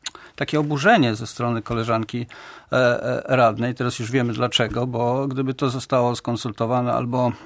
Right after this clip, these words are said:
mm, jak się domyślam, chociażby poinformowane o tym decyzji dotyczącej willi Lenca, to nie byłoby, e, takiej, e, narracji ze strony <clears throat> koleżanki z, z Platformy Obywatelskiej. Dobrze się stało, że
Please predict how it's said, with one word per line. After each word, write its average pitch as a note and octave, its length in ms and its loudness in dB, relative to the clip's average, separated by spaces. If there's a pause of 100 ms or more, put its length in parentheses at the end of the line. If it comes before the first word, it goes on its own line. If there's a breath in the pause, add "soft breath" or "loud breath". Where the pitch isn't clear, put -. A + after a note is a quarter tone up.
mm, A#2+ 800 -4
jak A#2+ 320 -2
się A#2 240 -2
domyślam, A#2+ 540 0
chociażby A2 480 -4
poinformowane D#3+ 800 0
o A#2 80 -2
tym A#2+ 320 -2
decyzji A2+ 420 -6
dotyczącej A#2 560 -6
willi A#2 220 -6
Lenca, D3 300 -4
to A3+ 100 -8
nie B3 140 -2
byłoby, C#3+ 400 0 (580 loud breath)
e, B2 260 2 (840)
takiej, A#2+ 480 -4 (540 loud breath)
e, A#2 200 0
narracji A#2+ 640 2
ze A#2 120 -2
strony B2 420 0 (220)
<clears throat> C#3+ 320 4
koleżanki A#2+ 600 0
z, - 140 -6 (680)
z - 40 -10
Platformy A#2 500 -2
Obywatelskiej. A2+ 640 -8 (340 loud breath)
Dobrze E3+ 320 2
się D#3 140 0
stało, D3 420 6
że B2+ 480 0